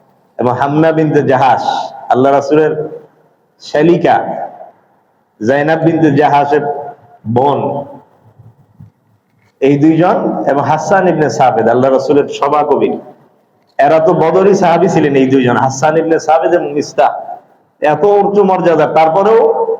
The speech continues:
শয়তানের প্ররোচনায় এই অপবাদের মধ্যে শামিল হয়ে গেছে। কিন্তু কিছু কিছু সাহাবী মুসলমান তাদেরকে বেশি ভৎসনা করতেছিল যে, "কেন তোমরা আয়েশার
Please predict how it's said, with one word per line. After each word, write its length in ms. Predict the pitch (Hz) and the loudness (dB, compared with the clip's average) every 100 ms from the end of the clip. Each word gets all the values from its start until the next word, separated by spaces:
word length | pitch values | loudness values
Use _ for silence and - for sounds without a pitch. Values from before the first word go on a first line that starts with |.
| - - | -10 -14
শয়তানের 540 | - 160 160 180 185 180 | -4 -2 0 0 2 2
প্ররোচনায় 580 | 175 175 170 175 151 | 2 2 2 2 2
এই 200 | 143 143 | 2 2
অপবাদের 580 | 147 151 165 165 170 170 | 2 0 0 0 0 0
মধ্যে 240 | 170 160 160 | -2 0 0
শামিল 340 | 170 175 165 | 0 0 0
হয়ে 200 | 147 131 | 0 0
গেছে। 240 | 117 - - - _ _ _ _ - | -2 -8 -20 -20 _ _ _ _ -2
কিন্তু 300 | 170 190 208 | 0 2 2
কিছু 280 | 202 202 | 0 2
কিছু 500 | 208 214 233 302 - - - | 2 2 2 0 0 -2 0
সাহাবী 340 | 165 190 196 | 2 2 2
মুসলমান 560 | 175 190 196 202 208 190 | 2 0 0 0 0 0
তাদেরকে 420 | 180 202 180 180 | 0 0 0 0
বেশি 300 | 170 - 170 | 0 0 0
ভৎসনা 420 | 170 170 220 220 | 0 0 0 0
করতেছিল 420 | 202 - 147 - - - _ _ _ | 0 -2 -4 -6 -18 -20 _ _ _
যে, 60 | 139 | -4
"কেন 240 | 160 185 240 247 | 0 0 2 2
তোমরা 240 | 233 226 | 2 2
আয়েশার 320 | 208 202 202 | 2 2 2